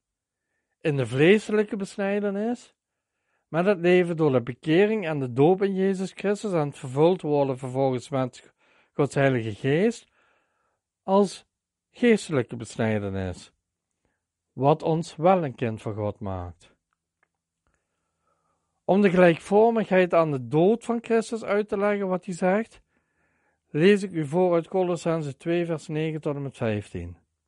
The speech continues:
"Want in hem," dus Jezus,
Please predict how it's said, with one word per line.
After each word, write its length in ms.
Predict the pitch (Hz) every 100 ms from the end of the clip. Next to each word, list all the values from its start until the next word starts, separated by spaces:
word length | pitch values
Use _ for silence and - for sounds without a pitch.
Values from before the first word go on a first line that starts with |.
| _ _ _ _ _ _ _ _ _ _ _ _ _ _ _ _ _ - - _
"Want 300 | 185 247 202
in 160 | 180
hem," 500 | 147 143 151 233 269 -
dus 240 | _ 143 -
Jezus, 600 | 139 165 196 226 - -